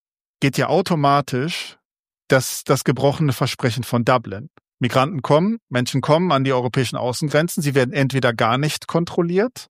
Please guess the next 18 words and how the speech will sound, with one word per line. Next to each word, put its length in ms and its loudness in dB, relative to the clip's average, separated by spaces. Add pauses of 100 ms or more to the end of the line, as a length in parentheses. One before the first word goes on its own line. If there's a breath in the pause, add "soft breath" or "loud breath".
also 320 -2 (220)
die 200 -4
Dunkelziffer 680 2 (180)
kannten 380 0
wir 80 2
nicht. 380 -4 (760 loud breath)
Sie 140 -4
kamen 260 4
dann 120 4
irgendwo 420 2
über 160 4
die 80 2
grüne 300 2
Grenze 500 0 (340)
oder 220 4
mit 180 0
Booten 460 0
oder 500 0